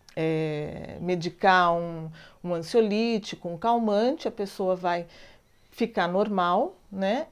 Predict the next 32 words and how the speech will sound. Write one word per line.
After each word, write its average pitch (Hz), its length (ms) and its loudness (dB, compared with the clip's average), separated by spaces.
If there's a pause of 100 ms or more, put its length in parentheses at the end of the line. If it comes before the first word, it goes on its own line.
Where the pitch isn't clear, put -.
E 294 120 -2
daí, 254 280 2
dali, 226 380 4
ela 208 140 -2
é - 20 -2
encaminhada 190 720 -2 (300)
para 185 180 2
uma 185 160 2
terapia 196 720 0
ou 180 60 0
para 170 200 -4
um 165 60 -10
psiquiatra, 175 880 -2
onde 170 200 -10
vai 175 100 -2
receber 175 400 -6
medicação 175 580 -8
para 190 240 -2
isso. - 360 -12 (360)
Então, 226 160 2
as 233 160 2
crises 254 560 0
de 190 80 -4
ansiedade, 180 720 -2
elas 180 160 -4
são 180 140 -8
caracterizadas 185 920 -4 (220)
pela, 277 340 0
é, 233 120 -2
por - 240 -2
essa - 360 0
ansiedade 254 800 0